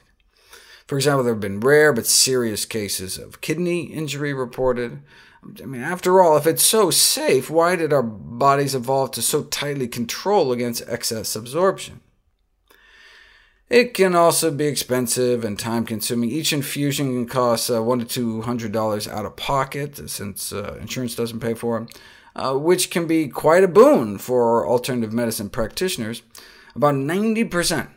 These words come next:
of the millions of doses of vitamin C being dispensed are in for-profit arrangements. So there's financial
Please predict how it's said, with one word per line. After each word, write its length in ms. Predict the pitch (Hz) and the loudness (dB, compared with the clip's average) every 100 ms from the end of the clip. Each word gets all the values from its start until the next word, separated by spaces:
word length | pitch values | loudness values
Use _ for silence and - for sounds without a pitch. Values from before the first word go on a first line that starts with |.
| _ _ _ _ | _ _ _ _
of 140 | 117 110 | -8 -4
the 80 | 110 | -2
millions 640 | 135 190 247 175 113 101 | 0 6 8 8 0 -4
of 80 | 98 | -2
doses 380 | 104 98 98 104 | -2 -2 -6 -4
of 60 | |
vitamin 260 | 117 117 117 | -2 0 -2
C 180 | 135 123 | -4 -4
being 240 | 113 107 | -4 -4
dispensed 440 | 113 - 143 139 | -6 -4 -4 -2
are 180 | 139 127 | 0 0
in 200 | 131 127 - _ _ | 0 -4 -10 _ _
for-profit 1040 | - 170 143 113 117 117 113 104 101 98 | -4 0 4 4 0 -2 -2 -2 -4 -6
arrangements. 640 | 120 151 165 139 104 - - - - - | -2 0 0 -2 -6 -10 -20 -20 -20 -10
So 140 | - | -2
there's 260 | 156 160 143 | 2 4 2
financial 840 | - 175 180 190 175 165 127 117 | 0 0 2 0 2 2 0 -8